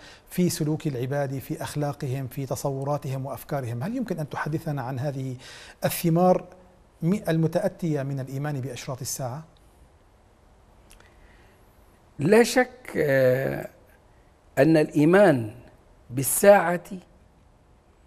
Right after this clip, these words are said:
Speaker 2: يستدعي الإيمان بمقدماتها، يستدعي الإيمان بهذه المقدمات. فهل ينظرون إلا الساعة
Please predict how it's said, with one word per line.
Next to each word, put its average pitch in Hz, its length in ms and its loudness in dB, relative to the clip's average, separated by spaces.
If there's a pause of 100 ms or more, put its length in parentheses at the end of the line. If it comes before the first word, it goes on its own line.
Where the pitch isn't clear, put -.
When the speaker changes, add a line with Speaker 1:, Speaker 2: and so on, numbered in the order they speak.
(120)
Speaker 2:
يستدعي 156 520 0
الإيمان 160 440 0
بمقدماتها، 120 1040 -8 (2250)
يستدعي 156 520 0
الإيمان 160 600 0 (220)
بهذه 156 500 2
المقدمات. 117 800 -6 (960)
فهل 170 340 -2
ينظرون 147 520 2
إلا 135 280 -4
الساعة 131 520 -4